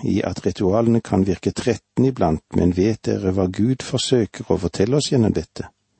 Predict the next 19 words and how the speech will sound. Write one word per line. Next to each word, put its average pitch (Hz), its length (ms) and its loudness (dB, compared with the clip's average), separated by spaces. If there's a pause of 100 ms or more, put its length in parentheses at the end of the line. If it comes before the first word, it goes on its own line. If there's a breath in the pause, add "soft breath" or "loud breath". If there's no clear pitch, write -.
(800 loud breath)
Han 92 160 4
prøver 107 440 0
å 104 80 2
si 101 260 0
til 107 260 0
oss 104 200 0
at 104 120 -2
synd 110 520 4
er 101 200 0
forferdelig, 92 840 -4
og 82 80 -2
at 87 160 -6
det - 100 -6
kreves 92 500 2
at - 260 -4
blod 135 360 0
blir - 240 -6
ut-, - 300 -16
utgitt. - 560 -6